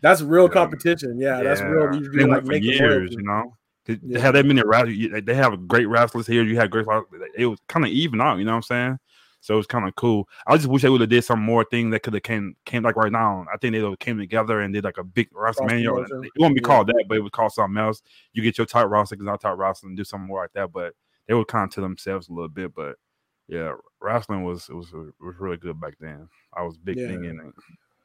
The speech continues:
Speaker 1: I tried to be into it, but I, I was just, like, on the surface. Like, you know, the bigger names I knew, but I couldn't go
Speaker 2: Yeah.
Speaker 1: too deep. Um,
Speaker 2: Yeah.
Speaker 1: but I do gotta shout out my cousin Robbie. He took me one time when they came here when I was a kid,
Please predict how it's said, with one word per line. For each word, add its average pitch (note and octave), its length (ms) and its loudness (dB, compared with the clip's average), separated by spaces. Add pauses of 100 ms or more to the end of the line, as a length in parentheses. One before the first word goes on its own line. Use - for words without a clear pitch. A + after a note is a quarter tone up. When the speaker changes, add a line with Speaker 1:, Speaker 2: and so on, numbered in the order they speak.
(360)
Speaker 1:
I D3 140 2
tried A3 320 2
to A3 60 0
be F3+ 180 2
into F3+ 220 2
it, - 60 6
but D3+ 120 2
I, E3+ 160 6
I C#3+ 260 0
was E3 180 2
just, D#3+ 200 -6
like, C#3 160 -2
on C3+ 160 -4
the A#2+ 80 -4
surface. B2+ 420 -4
Like, B2 180 -6
you C3+ 80 -6
know, B2+ 120 -4
the B2 100 -8
bigger D3 240 -2
names C#3 320 -4
I A#2+ 120 -4
knew, C#3 260 -2
but B2+ 160 -2
I B2+ 100 0
couldn't E2 320 -2
go B2+ 80 0
Speaker 2:
Yeah. B2 160 -4
Speaker 1:
too A#2+ 100 -12
deep. A#2 280 -8 (440)
Um, B2 240 -4
Speaker 2:
Yeah. C3 40 -10
Speaker 1:
but C3+ 140 0
I C3+ 100 2
do D#3 120 -6
gotta D3 200 2
shout C#3+ 180 2
out C3 80 0
my B2 80 -4
cousin C3 300 -2
Robbie. C3 300 -2
He B2 40 -10
took C#3+ 220 -4
me C3+ 100 -4
one C3 220 -2
time B2 460 -6
when C3+ 140 -6
they B2+ 120 -4
came C3 240 -6
here C3 240 -4
when B2 180 -4
I B2 80 -2
was A#2+ 120 -4
a A#2+ 40 -10
kid, B2 340 -2